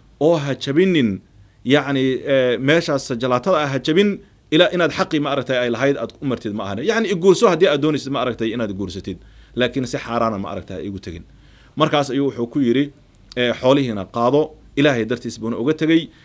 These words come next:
Ilaahay buu marka subxaanahu wa tacaala u ku baryay, wuxuu yiri, "Ilaahayow, haddii arrintaas aan dartaa uga tegey, xaaraamtaas aan ku dhici lahaa, oo adiga dartaa arrintaa aan u sameeyey,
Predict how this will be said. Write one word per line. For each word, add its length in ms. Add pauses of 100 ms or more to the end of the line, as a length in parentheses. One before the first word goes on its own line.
(160)
Ilaahay 220
buu 80
marka 200
subxaanahu 340
wa 60
tacaala 300
u 160
ku 100
baryay, 240
wuxuu 220
yiri, 220
"Ilaahayow, 340
haddii 320
arrintaas 580
aan 280
dartaa 380
uga 180
tegey, 280
xaaraamtaas 640
aan 140
ku 100
dhici 240
lahaa, 280 (460)
oo 120
adiga 260
dartaa 360
arrintaa 300
aan 80
u 60
sameeyey, 500